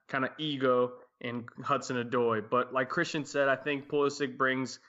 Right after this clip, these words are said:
a directness to the right side of our attack. I think one thing that's underestimated is how good Pulisic is in those early crosses. I mean, Batshuayi had a time at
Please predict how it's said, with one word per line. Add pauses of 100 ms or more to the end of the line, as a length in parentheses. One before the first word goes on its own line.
(260)
a
directness
to
the
right
side
of
our
attack. (360)
I
think
one
thing
that's
underestimated
is (300)
how
good
Pulisic
is
in
those
early
crosses.
I
mean, (180)
Batshuayi
had
a
time
at